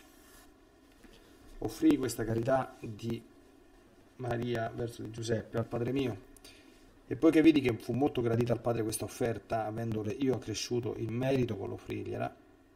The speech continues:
lo pregai che per quel compiacimento che ne aveva si degnasse di dare a tutti i miei fratelli un simile sentimento di carità fra di loro, cioè di offrirsi prontamente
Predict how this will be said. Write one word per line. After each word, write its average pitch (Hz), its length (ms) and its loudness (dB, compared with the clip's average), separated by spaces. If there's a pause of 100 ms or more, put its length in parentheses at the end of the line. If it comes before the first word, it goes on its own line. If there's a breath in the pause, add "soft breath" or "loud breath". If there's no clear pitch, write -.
(1080 loud breath)
lo 165 280 6
pregai 127 800 0
che 113 140 -4
per 120 160 -4
quel - 140 -2
compiacimento 117 560 -2
che 113 80 -2
ne 117 80 2
aveva 131 160 0
si 131 120 -2
degnasse 151 360 0
di 131 80 2
dare 127 160 0
a 120 40 -4
tutti - 280 -6
i - 20 -2
miei 120 120 -2
fratelli 120 340 -2
un 113 100 -4
simile 131 280 -4
sentimento 113 380 -4
di 113 80 -6
carità 113 260 -2
fra 104 100 -6
di 113 120 -8
loro, - 280 -6
cioè 127 160 -4
di 127 60 -2
offrirsi 135 320 -6
prontamente 123 800 -4